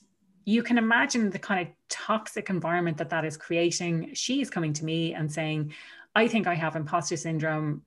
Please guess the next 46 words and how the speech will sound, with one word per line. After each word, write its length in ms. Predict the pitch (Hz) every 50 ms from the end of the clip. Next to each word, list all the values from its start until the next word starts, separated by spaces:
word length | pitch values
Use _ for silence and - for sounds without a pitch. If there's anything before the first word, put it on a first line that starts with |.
| _
and 160 | - 180 160 160
it's 180 | 156 151 -
not 360 | 220 185 180 180 165 160 -
imposter 360 | 170 160 143 156 151 147 - 156
syndrome 360 | - - 147 147 151 143 143
at 60 | 143
all. 200 | 147 143 143 147 -
It's 180 | - 156 147 156
a 60 | 165
toxic 640 | 165 - - - - 214 220 - - - 185 - -
work 240 | - - 247 - -
environment. 560 | 160 147 147 151 151 151 151 151 147 147 147 - - - - - - -
She 220 | - - - 175 165
can't 360 | - - - 220 247 254 -
go 120 | - 185
to 80 | 165 175
her 120 | 143 165
manager 400 | 156 156 160 170 170 160 170 156
because 240 | 147 151 151 180 156
her 80 | - 165
manager 340 | 156 160 165 165 156 170 -
is 100 | 160 147
the 80 | 147
cause 400 | 143 - - 165 165 170 165 196
of 120 | 170 151 156
it. 180 | 156 147 - -
She 200 | - - - 185 170
has 140 | 156 151 147
brought 300 | 147 185 185 208 226 220
him 180 | - 202 180 170
to 120 | 170 151
H 220 | - 170 160 156 -
R 260 | 165 160 156 156 156
on 140 | - 160 156
a 60 | 147
number 320 | 147 147 175 196 185 185
of 100 | 175 156
occasions. 720 | 156 160 147 - 160 151 151 151 160 151 147 147 147 147 - - - - - - _ _ _ _ - - _ -
I'm 240 | 190 185 185 190
not 180 | 180 170 160 147
sure 180 | - 160 156 156
what 140 | 151 151
the 60 | 151 160
next 240 | 147 147 147 -
step 200 | - - 156 147 147
is 420 | 185 175 180 180 151 147 - -